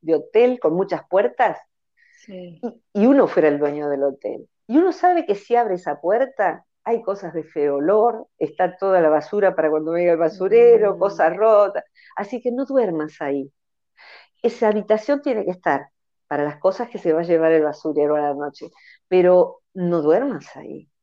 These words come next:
Speaker 1: no te
Speaker 2: Mm.
Speaker 1: quedes ahí respirando. Así que uno abre
Speaker 2: Mm.
Speaker 1: esa puertita y aprende que si se queda ahí,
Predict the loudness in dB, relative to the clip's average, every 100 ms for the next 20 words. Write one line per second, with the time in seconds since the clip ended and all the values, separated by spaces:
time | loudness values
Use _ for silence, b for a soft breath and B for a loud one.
0 | _ _ -8 -8 -6 0 2 2 0 -2
1 | -4 -10 -8 -6 -6 -8 -12 -14 -4 -4
2 | -4 B _ -6 -4 -2 0 0 0 -2
3 | -2 -8 -4 -2 -2 -2 0 2 2 2
4 | 0 -4 -12 -12 -6 0 0 2 2 4
5 | 4 2 -2